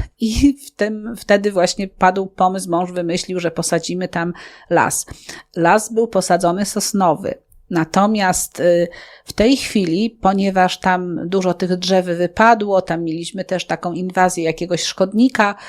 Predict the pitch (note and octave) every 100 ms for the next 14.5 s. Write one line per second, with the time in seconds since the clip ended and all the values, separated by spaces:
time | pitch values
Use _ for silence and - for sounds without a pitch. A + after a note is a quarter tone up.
0 | - - - F3+ E3+ - G3 G3 F#3+ F#3
1 | G3+ F#3 - F3 F#3+ F#3 F#3+ F#3 F3+ -
2 | F#3 - F#3+ F3+ F3 A3 B3+ - - -
3 | - _ - F3+ F#3+ G3 - - - F3+
4 | F3+ F3+ F#3 F3+ G3 A#3+ C4 D4 _ -
5 | _ _ F3+ G#3+ C4 - C#4 G#3 G3 G#3
6 | G#3+ G#3+ G#3+ F#3 F#3+ F#3+ - _ - -
7 | - B3 G#3 F3 - - F3+ B3 _ -
8 | - - - _ _ G3+ F3 F3 F3+ -
9 | F#3 G3 F#3+ F#3+ G3 G#3+ A#3 A3+ G#3 G#3
10 | G3+ F#3+ F3+ F3 - - D#3+ D#3+ D#3+ D#3
11 | D3+ - _ _ F#3 E3+ G3 F#3 - D3+
12 | E3+ F#3 - F3 D#3+ - - F3 - F#3
13 | F3+ G3+ - - F#3+ E3+ E3 - E3 -
14 | D3+ C#3 - G3 G3